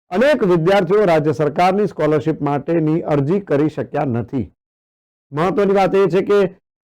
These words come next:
અન્ય વિદ્યાર્થીઓને મુશ્કેલી ન પડે તે માટે એસ સી અને એસ ટી કેટેગરીના વિદ્યાર્થીઓ માટે સ્કોલરશીપની અરજી કરવાનું પોર્ટલ આજે પણ ચાલુ છે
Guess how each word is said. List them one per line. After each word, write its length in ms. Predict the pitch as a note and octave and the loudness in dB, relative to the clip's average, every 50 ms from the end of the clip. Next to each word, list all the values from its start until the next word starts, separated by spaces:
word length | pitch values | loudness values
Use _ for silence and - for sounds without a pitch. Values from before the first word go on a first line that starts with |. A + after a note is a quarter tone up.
| _ _ - | _ _ -4
અન્ય 220 | D#3+ G3 C4 D#4 | -2 0 0 2
વિદ્યાર્થીઓને 640 | C4 B3 F#3 F3+ A3 A#3 A#3+ A#3+ F3+ G#3+ A#3+ B3 B3+ | 2 2 2 2 2 2 2 2 2 2 2 2 2
મુશ્કેલી 440 | A3 F#3+ - - - G#3 G#3 G3+ F3+ | 2 0 0 -2 -2 0 2 2 2
ન 120 | D3+ C#3 D3+ F3 F#3 | 2 2 2 0 0
પડે 240 | F#3 G3 G3+ A3+ A#3+ A#3 | 0 0 2 2 2 2
તે 160 | A#3 G3 F#3 | 2 0 0
માટે 240 | F3 F3+ E3+ F#3 F#3+ | 2 0 0 0 0
એસ 200 | D#3+ D#3+ D3 D#3 | 0 0 0 -2
સી 160 | - G#3+ A3+ | -2 -2 0
અને 140 | A3 G3 F3+ | 0 2 0
એસ 140 | E3 - - | -2 -2 -4
ટી 160 | - F#3 E3+ | -6 -8 -2
કેટેગરીના 540 | F#3 E3+ D#3+ E3+ D#3 D#3 D#3 D#3+ D#3+ F#3+ F3+ | -2 -2 0 0 0 0 0 0 0 0 -2
વિદ્યાર્થીઓ 540 | C#3+ C3 A#2+ C3 C#3 C#3 B2+ - - D3 C#3+ | -2 -2 0 2 2 2 0 0 -2 -2 0
માટે 240 | D3+ D#3+ D#3+ G#3 | 0 0 -2 -2
સ્કોલરશીપની 680 | F3 - - D3+ D3 D3+ D#3 D3+ - D#3 D3 - F3+ F3+ | -4 -4 -4 -2 0 0 0 0 -2 -4 -4 -4 -4 -2
અરજી 320 | D#3+ C3+ A#2+ A#2+ C3 D#3 D#3 | -2 -2 -2 0 -2 -2 -2
કરવાનું 480 | - D#3 C#3 C3+ C#3 C#3 C#3+ D#3+ C#3+ A#2 | 0 -2 0 0 0 0 0 -2 -2 -2
પોર્ટલ 400 | B2+ C3 C3 C3 - F3+ F#3+ F3+ | -2 -2 -2 0 0 0 0 0
આજે 260 | D#3+ C3 A2 A#2 C3+ | 0 0 0 -2 -2
પણ 200 | C3+ - G#3 A3 D#3+ | -2 -2 -4 -4 -2
ચાલુ 340 | D3 C#3+ A#2+ A2+ G#2+ G#2 F#2+ | -2 -2 -2 -2 -4 -6 -6
છે 120 | - _ | -8 _